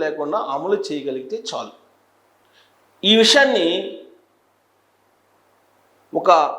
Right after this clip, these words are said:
తెలుగుదేశం పార్టీ లీడరు, నాకు క్లాస్‌మేట్ కూడా, రెవెన్యూలో బాగా స్టడీ చేశాడు అతను, రెవెన్యూ దాని మీద. అసలు రెవెన్యూ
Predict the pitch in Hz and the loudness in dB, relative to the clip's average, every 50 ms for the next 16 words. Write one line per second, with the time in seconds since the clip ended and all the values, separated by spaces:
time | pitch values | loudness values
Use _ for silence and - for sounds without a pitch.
0 | - - - 180 180 214 208 220 214 220 202 - - 170 165 - 165 143 131 143 | -12 -10 -8 -6 -6 -4 -4 -4 -4 -4 -6 -2 -2 -2 -2 -2 -4 -8 -8 -8
1 | 160 165 180 190 - - - - - - - - - - _ _ _ _ _ _ | -2 0 2 2 2 0 -2 -4 -10 -12 -16 -20 -20 -20 _ _ _ _ _ _
2 | _ _ _ _ _ _ _ _ _ _ 127 120 123 147 185 220 226 - - 175 | _ _ _ _ _ _ _ _ _ _ -4 0 4 6 6 6 4 2 0 -2
3 | 160 156 165 170 175 - - - - - - _ _ _ _ _ _ _ _ _ | 0 0 0 -2 -2 -4 -8 -12 -16 -20 -20 _ _ _ _ _ _ _ _ _
4 | _ _ _ _ _ _ _ _ _ _ _ _ _ _ _ _ _ _ _ _ | _ _ _ _ _ _ _ _ _ _ _ _ _ _ _ _ _ _ _ _
5 | _ _ _ _ _ _ - 139 139 156 156 151 143 139 139 - 104 - - - | _ _ _ _ _ _ 4 4 4 4 4 0 -4 -4 -4 -6 -8 -8 -8 -10
6 | - - - - _ _ _ _ _ _ _ _ _ _ _ _ - 135 151 170 | -12 -14 -18 -20 _ _ _ _ _ _ _ _ _ _ _ _ 2 4 4 6
7 | 202 208 214 214 202 208 202 190 165 143 139 - - - - - - 139 165 180 | 6 6 6 6 6 8 8 8 6 6 4 2 -2 -6 -6 0 2 4 4 6
8 | 208 233 226 226 226 - - 175 170 165 151 156 156 147 143 - 117 110 - - | 6 4 4 4 0 -4 -8 -8 -8 -8 -10 -10 -12 -12 -12 -10 -10 -10 -10 -10
9 | - - 107 - _ _ _ _ _ _ - 117 135 156 170 180 175 165 170 - | -14 -20 -20 -20 _ _ _ _ _ _ -8 -6 -4 -4 -2 -4 -4 -6 -8 -12
10 | - - - _ _ _ _ _ 123 143 - 240 - 113 110 - - - - - | -18 -20 -20 _ _ _ _ _ 0 0 0 0 -2 -4 -6 -6 -8 -10 -12 -16
11 | - - - _ _ _ _ _ _ _ _ _ _ _ _ _ _ _ _ _ | -20 -20 -20 _ _ _ _ _ _ _ _ _ _ _ _ _ _ _ _ _
12 | _ _ _ _ _ _ - 151 135 - 156 175 196 233 233 247 | _ _ _ _ _ _ -4 2 4 6 6 6 6 4 4 4